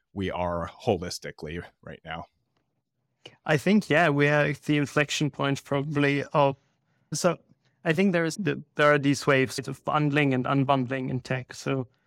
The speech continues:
Speaker 2: some new technology emerges, and then it's quite complex to use, and then new use cases emerge, and then people bundle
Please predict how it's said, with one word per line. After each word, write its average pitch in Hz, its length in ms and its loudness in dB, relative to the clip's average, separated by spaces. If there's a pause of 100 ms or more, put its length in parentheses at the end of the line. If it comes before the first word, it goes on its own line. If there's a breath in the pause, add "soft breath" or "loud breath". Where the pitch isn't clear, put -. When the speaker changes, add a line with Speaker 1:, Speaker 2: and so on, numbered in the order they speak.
(160)
Speaker 2:
some 147 200 0
new 151 100 0
technology 180 540 -2
emerges, 147 600 0 (400)
and 135 160 2
then 131 300 2 (540)
it's 143 260 -6 (220)
quite 156 200 2
complex - 560 -2
to 147 120 -2
use, 240 580 0
and 147 200 2
then 143 420 0 (140)
new 156 180 4
use 214 240 2
cases - 340 -8
emerge, 175 600 -4 (440)
and 147 100 0
then 147 100 2
people 147 380 -2
bundle 156 640 2